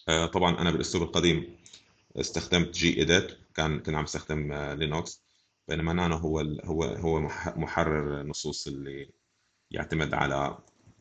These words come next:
يعني من خلال command لاين. فهي بطبيعة الحال فيكم تستخدموا الأسهم لفوق ولتحت وكذا لحتى تتحركوا، ويعني فيكم تكتبوا بشكل طبيعي. فأنا هون راح أكتب إيه آر كوها دوت كوم،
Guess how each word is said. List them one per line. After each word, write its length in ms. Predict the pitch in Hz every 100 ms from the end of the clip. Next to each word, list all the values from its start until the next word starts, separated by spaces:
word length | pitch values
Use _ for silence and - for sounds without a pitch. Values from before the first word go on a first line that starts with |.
| _ _ _ _ _ - _ _ - -
يعني 320 | 76 73 69 -
من 240 | 73 78
خلال 340 | - - 82 76
command 300 | 76 73 69
لاين. 240 | 67 62
فهي 800 | - 76 71 80 76 - 107 98
بطبيعة 400 | - - - 98
الحال 220 | - 87
فيكم 160 | 92 -
تستخدموا 460 | - 85 85 80 - - _ _ _ -
الأسهم 1200 | 71 71 71 71 71 69 85 - 78 80 85 101
لفوق 340 | - 78 73
ولتحت 400 | 71 71 - 73
وكذا 240 | - 73 73
لحتى 280 | - -
تتحركوا، 520 | 67 - 73 73 82 110 - _ _ _ _ _ -
ويعني 640 | 76 90 - 87 101 98
فيكم 360 | - - 98 90
تكتبوا 260 | 90 -
بشكل 240 | 87 - 80
طبيعي. 340 | 78 71 69
فأنا 300 | - 80 85
هون 80 | 82
راح 140 | 76
أكتب 260 | 78 - 71
إيه 220 | 80 -
آر 60 | 71
كوها 540 | - 78 80 85 110 _ _ _ _ _ _ _ _ _ _ _ _ _ _ - _ _ _
دوت 220 | - 80 -
كوم، 500 | - 82 113 -